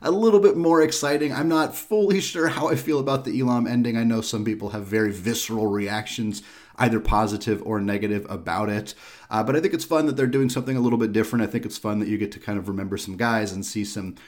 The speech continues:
some fun basketball players that you haven't seen or thought about in a long time. And I think it's cool that Josh Perkins is going to be a part of it. He's obviously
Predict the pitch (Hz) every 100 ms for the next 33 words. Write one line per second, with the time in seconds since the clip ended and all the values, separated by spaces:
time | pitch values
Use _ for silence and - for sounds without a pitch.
0 | - - - 123 120 123 110 107 - 113
1 | - 107 101 104 98 107 95 - 110 101
2 | 90 110 104 104 104 98 92 90 95 -
3 | 127 156 - - - - 208 226 226 226
4 | 226 214 - 156 - 170 170 160 151 135
5 | 143 135 143 139 139 147 135 123 117 110
6 | 117 110 117 110